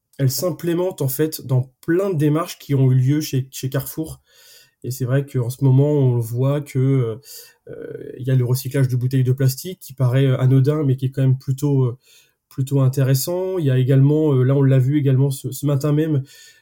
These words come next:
Olivier Dauvert qui reparlait de, de l'utilisation de contenants personnels.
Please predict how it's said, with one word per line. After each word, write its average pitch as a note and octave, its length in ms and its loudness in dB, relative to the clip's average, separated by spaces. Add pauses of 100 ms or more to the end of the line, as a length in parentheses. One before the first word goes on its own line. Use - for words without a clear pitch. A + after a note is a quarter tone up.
(140)
Olivier C#3 300 0
Dauvert C#3+ 320 2
qui - 160 -2
reparlait C3+ 540 2
de, B2 340 -2 (400)
de C#3 60 0
l'utilisation D3 640 0
de C3 80 2
contenants C#3+ 400 -4
personnels. D3+ 600 -4